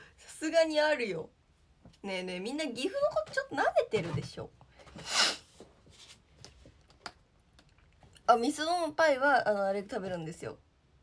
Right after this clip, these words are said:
エビグラタン。名古屋のやつ、あの、ザラメ。へえ。え、クリスピー溶けるね、わかる。ね、クリスピーのさ、普通のノーマルのやつさ、あれ、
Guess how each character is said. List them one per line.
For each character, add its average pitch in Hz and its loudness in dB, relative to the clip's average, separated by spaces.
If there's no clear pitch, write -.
エ 208 0
ビ 208 -4
グ 196 -2
ラ 185 4
タ 131 -4
ン。 - -10
名 302 -4
古 330 0
屋 240 -2
の 247 -6
や 247 -4
つ、 247 -12
あ 226 -8
の、 233 -10
ザ 220 -4
ラ 220 0
メ。 247 -8
へ 370 2
え。 381 -6
え、 254 2
ク 302 -2
リ 415 8
ス - -6
ピ 339 0
ー 302 -2
溶 294 2
け 349 -2
る 277 0
ね、 220 -2
わ 214 -4
か 220 -4
る。 180 -8
ね、 247 -10
ク 247 -14
リ 320 -2
ス 480 -10
ピ 254 -6
ー 233 0
の 226 2
さ、 254 0
普 285 -10
通 262 -10
の 247 -4
ノ 247 -4
ー - -6
マ 247 -4
ル 240 0
の 233 -4
や 233 -2
つ 196 -12
さ、 190 -4
あ 196 -2
れ、 196 -8